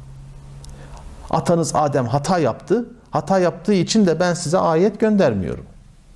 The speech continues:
Hayır, bu sorulara klasik tefsir bakışıyla izahlar getirilemez. Mümkün değil. Evvelkilerin ayetleri yalanlaması ne demek? Onlar yalanladılar ve helak oldular. Helak oldukları için yeni ayetler alamadılar.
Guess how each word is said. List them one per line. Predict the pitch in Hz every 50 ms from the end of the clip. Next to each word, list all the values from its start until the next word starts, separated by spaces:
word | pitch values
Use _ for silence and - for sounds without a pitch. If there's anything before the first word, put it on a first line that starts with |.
| - - - -
Hayır, | - - 190 156 101 - - - - - - -
bu | - 190
sorulara | 196 - 175 156 135 120 117 113 107 -
klasik | - 143 139 139 175 143 -
tefsir | 147 120 - - 104 107
bakışıyla | 131 123 - - - 107 101 120 143 156 - - - - -
izahlar | 117 113 127 117 107 123 127 113
getirilemez. | 101 101 101 98 - 113 98 92 98 101 98 90 95 98 - - - -
Mümkün | 107 104 101 101 - - 107 90
değil. | - - 98 - - - - - - - - - - - - - - - - - - - - - - - - -
Evvelkilerin | 123 135 143 165 190 185 190 - 185 202 -
ayetleri | - 160 156 151 156 147 139 143 135 123 113
yalanlaması | 107 135 160 180 156 123 110 101 101 98 98 - 143 170 190 185 - -
ne | 175 135
demek? | 131 107 107 123 170 - - - - - - - - - - -
Onlar | 160 185 180 165 147 127
yalanladılar | 104 101 104 113 123 143 160 170 175 175 170 180 175 180 180 175 139 127
ve | 131 139
helak | 113 104 120 120 135 151 160 143 - -
oldular. | 104 95 - - - - - -
Helak | - - 120 139 170 202 202 - 143
oldukları | 135 131 131 127 135 - 123 131 170
için | 185 220 - - - 107 92 107 - - - - - - - -
yeni | 117 117 139 156 175 208 190
ayetler | - - 127 127 127 123 123 123 120 123 - 135 143 139 139 -
alamadılar. | 127 120 120 135 156 147 120 104 98 104 90 - - - - - - -